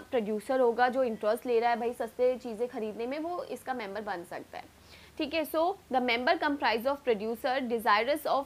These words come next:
procuring input for production for goods to meet the demand of consumer। जो भी producer खरीदना चाहते हैं सामान, वो बन सकता है। And इसके बाद है guys, क्यों बनाई जाती है, तो अभी आपको पता चला ना,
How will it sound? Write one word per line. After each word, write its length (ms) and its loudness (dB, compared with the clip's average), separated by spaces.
procuring 520 -2
input 380 0
for 200 -2
production 540 0
for 160 -4
goods 360 -4
to 60 -4
meet 360 -2
the 140 2
demand 320 -4
of 80 -4
consumer। 360 -6
जो 200 6
भी 120 2
producer 480 0
खरीदना 420 -6
चाहते 260 -4
हैं 60 -8
सामान, 280 -4
वो 140 -2
बन 240 4
सकता 360 -4
है। 120 -6
And 400 2
इसके 260 -6
बाद 280 8
है 80 2
guys, 400 2
क्यों 180 2
बनाई 280 2
जाती 280 2
है, 100 -2
तो 100 -2
अभी 280 0
आपको 240 -2
पता 240 -2
चला 240 0
ना, 140 -2